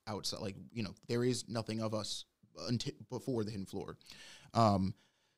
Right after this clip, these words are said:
so, you know, there's this clear distinction, and, like, I don't know, I, I guess it does kind of bring up the, the, like,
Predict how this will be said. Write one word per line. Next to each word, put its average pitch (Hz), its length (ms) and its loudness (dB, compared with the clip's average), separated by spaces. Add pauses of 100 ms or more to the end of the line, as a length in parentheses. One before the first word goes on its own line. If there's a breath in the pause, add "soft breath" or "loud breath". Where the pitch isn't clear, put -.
(160)
so, 135 260 10
you 143 140 12
know, 104 100 10
there's 131 260 8
this 131 120 -4
clear 156 180 2
distinction, 117 500 2
and, 127 200 6
like, 135 180 6
I 170 80 8
don't 165 100 8
know, 156 120 10
I, 98 140 6
I 123 140 8
guess 123 480 2
it 110 240 -2
does 117 180 6
kind 120 180 2
of 107 80 2
bring 113 160 4
up - 140 0
the, 104 260 0
the, 104 100 2
like, 107 340 -2